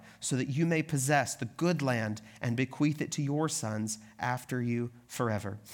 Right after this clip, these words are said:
As for you, my son Solomon, know the God of your father and serve him with a whole heart and a willing mind. For the Lord searches all hearts and understands every intent of the thoughts. If you seek him,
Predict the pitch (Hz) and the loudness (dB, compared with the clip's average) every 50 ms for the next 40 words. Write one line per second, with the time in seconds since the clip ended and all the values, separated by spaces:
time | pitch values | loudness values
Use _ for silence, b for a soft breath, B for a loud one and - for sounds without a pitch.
0 | B B B - 147 156 165 - - - - 147 127 131 151 175 180 180 180 175 | B B B 6 6 8 6 4 0 0 0 2 4 4 6 6 6 4 2 -2
1 | 180 - - 147 151 156 165 156 - - 160 156 165 160 156 - - - 147 139 | -4 -2 0 2 2 2 2 0 -2 0 0 2 2 2 2 0 2 2 2 2
2 | 156 165 170 175 170 175 175 175 B B B B B B B B - 120 123 135 | 4 4 4 4 4 4 2 0 B B B B B B B B -2 0 2 4
3 | 135 143 143 151 151 151 156 156 156 156 156 - - - 135 113 - 135 131 131 | 6 6 8 8 8 6 6 6 6 4 2 -2 -2 -2 0 2 4 6 8 8
4 | 127 127 127 127 - - 117 123 120 - - - 135 123 117 113 104 107 98 98 | 8 6 4 2 0 0 0 0 0 0 2 2 4 4 4 4 2 -2 -4 -6
5 | - - b b b b b b b 143 135 127 - - - - - 175 185 185 | -8 -12 b b b b b b b 2 4 4 2 2 0 2 4 6 8 8
6 | 185 180 175 165 175 180 175 180 170 B B B B 143 151 147 151 147 143 - | 6 6 4 4 4 4 4 2 0 B B B B 2 4 6 4 4 2 0
7 | - - 170 170 170 175 175 170 - - 151 143 127 123 - - - B B B | 0 2 4 6 6 6 4 4 6 6 6 6 6 2 -2 -6 -14 B B B
8 | B B 143 147 143 143 139 131 131 151 160 160 165 156 156 156 143 143 143 135 | B B 4 6 6 6 6 6 6 6 6 6 6 6 6 6 6 6 6 6
9 | 127 117 110 107 107 104 107 - B B B B B - 160 147 151 151 147 147 | 6 4 2 2 0 -2 -4 -6 B B B B B 4 4 6 6 6 6 6
10 | 151 156 170 180 180 170 - - - 170 160 156 - 175 151 - - 147 147 151 | 6 6 8 6 6 4 2 2 2 2 2 2 2 2 0 2 4 4 4 4
11 | 156 156 139 135 127 123 123 120 - - - - B B B - 131 - 135 139 | 4 2 2 2 4 4 4 2 -2 -4 -6 -8 B B B 0 0 2 4 4
12 | 143 143 156 147 147 - - 131 131 131 131 127 - - - 143 151 156 160 165 | 4 4 4 2 2 2 2 4 4 4 2 0 0 0 2 2 2 2 2 2
13 | 156 151 147 - - 147 147 147 139 151 143 - - 120 107 107 - - - - | 2 2 2 0 0 0 0 0 0 -2 -2 0 0 0 0 0 0 -4 -8 -10
14 | - B B B B 139 135 131 - 123 117 - - - - 196 196 190 - - | -10 B B B B 2 2 2 2 0 0 0 0 2 4 4 4 4 2 2
15 | 185 175 170 175 | 4 4 4 2